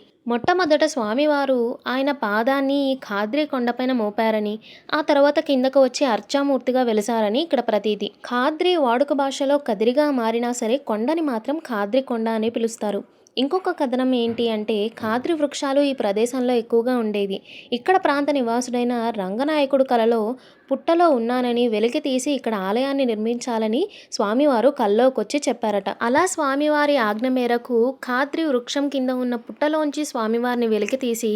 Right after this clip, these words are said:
ఆలయం నిర్మించారట. ఆ తర్వాత పన్నెండు వందల డెబ్బై నాలుగులో శ్రీ వీరబుక్కరాయ కాలంలో ఆలయాన్ని నిర్మించారని స్థల పురాణాలు చెప్తున్నాయి. ఆరవ క్షేత్రం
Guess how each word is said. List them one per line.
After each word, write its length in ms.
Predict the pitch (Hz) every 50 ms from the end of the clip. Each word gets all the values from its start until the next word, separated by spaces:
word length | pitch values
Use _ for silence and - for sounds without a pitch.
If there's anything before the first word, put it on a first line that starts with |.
| 220 247 - -
ఆలయం 340 | 196 196 202 214 233 269 277
నిర్మించారట. 680 | 254 233 220 220 220 220 220 - 220 208 202 196 - - - - - - - _ -
ఆ 120 | - 240 285
తర్వాత 400 | 330 330 320 294 294 294 294 294 294 302
పన్నెండు 420 | 302 - 220 208 214 233 277 320
వందల 280 | 320 302 294 285 294 285
డెబ్బై 320 | 240 220 202 196 226 254
నాలుగులో 460 | 262 262 247 233 233 226 247 240 226 214 208 247 240 - - - - -
శ్రీ 180 | - 302 339 320 285
వీరబుక్కరాయ 840 | 220 220 220 254 294 339 320 320 - - - 302 294 285 269 269 269
కాలంలో 560 | 269 269 240 214 220 233 240 247 240 233 214 214 233 - - -
ఆలయాన్ని 500 | 185 185 202 226 262 285 302 302 302 277
నిర్మించారని 800 | 254 220 214 214 226 247 240 - 254 226 226 220 220 226 311
స్థల 220 | 330 - 294 233 214
పురాణాలు 460 | 208 247 233 233 220 214 202 196 202
చెప్తున్నాయి. 640 | 247 - - 262 - - 226 220 220 208 202 202 - - - -
ఆరవ 320 | 226 240 285 330 349 359
క్షేత్రం 500 | 339 349 - 277 254 254 - 262 254 233